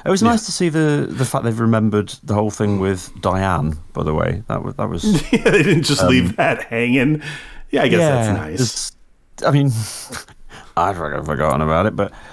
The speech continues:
Speaker 1: um, but I thought that was nice. Um, I, I,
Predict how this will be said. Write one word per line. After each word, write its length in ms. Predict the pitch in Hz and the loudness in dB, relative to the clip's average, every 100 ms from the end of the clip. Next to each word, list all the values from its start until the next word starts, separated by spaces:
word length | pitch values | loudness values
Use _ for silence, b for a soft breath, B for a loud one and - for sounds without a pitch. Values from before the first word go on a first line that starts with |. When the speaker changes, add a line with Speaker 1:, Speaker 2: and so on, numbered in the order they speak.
| B B - | B B -2
Speaker 1:
um, 340 | 110 107 107 | 0 2 -2
but 220 | - 196 | 0 0
I 100 | - | 0
thought 160 | - - | -2 -6
that 100 | - | -6
was 160 | - - | -8 -10
nice. 360 | - 104 - | -10 -12 -4
Um, 220 | - 131 135 | 0 2 2
I, 220 | 143 | 2
I, 80 | 120 | 2